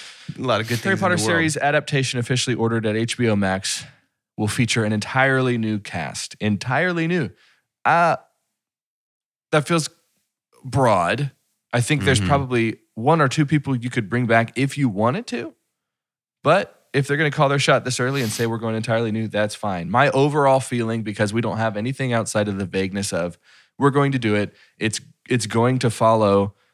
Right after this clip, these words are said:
Speaker 2: the same crew that the movies did, and each season essentially is going to be a book, right? So almost a decade-long series. Um, I'm in. This is something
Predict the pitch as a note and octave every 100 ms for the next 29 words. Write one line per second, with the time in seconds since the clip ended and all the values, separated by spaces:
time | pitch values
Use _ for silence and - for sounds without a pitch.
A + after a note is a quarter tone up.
0 | - G#2+ - B2 C3 A#2+ - G#2+ G#2+ G2+
1 | G2+ G#2+ B2 A#2 G#2+ - F2+ D#2+ D#2+ G2+
2 | _ _ _ _ - A2 G#2+ C3 C3 -
3 | - A#2 G#2+ G2 G2 G#2 F#2+ G#2+ G2 G2
4 | G#2 G2 G2 G2 F#2 G2 F#2+ G2+ G2 E2+
5 | F#2 D2 - - _ _ _ _ - F2
6 | F2+ - - G#2 A2+ A#2 A2 F2+ G#2+ G#2+
7 | A#2 G#2 G#2 F#2+ F#2 F2+ F#2 G2 - G2+
8 | E2+ C2+ G#1+ - - _ _ _ _ _
9 | _ - F#2+ F#2 F2 F2 _ A#2 E3+ D3+
10 | B2 B2 D#2 A#2 D3+ C3+ C#3+ D3 D3 C#3